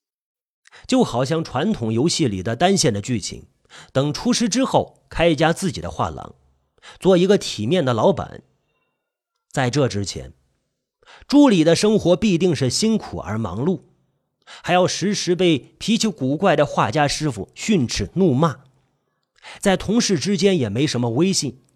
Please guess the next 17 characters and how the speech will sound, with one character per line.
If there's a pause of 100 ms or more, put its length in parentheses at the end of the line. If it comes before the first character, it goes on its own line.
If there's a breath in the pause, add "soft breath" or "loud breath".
(1300 loud breath)
连
周
老
板
那
个
只
会
玩
游
戏
不
成
器
的
儿
子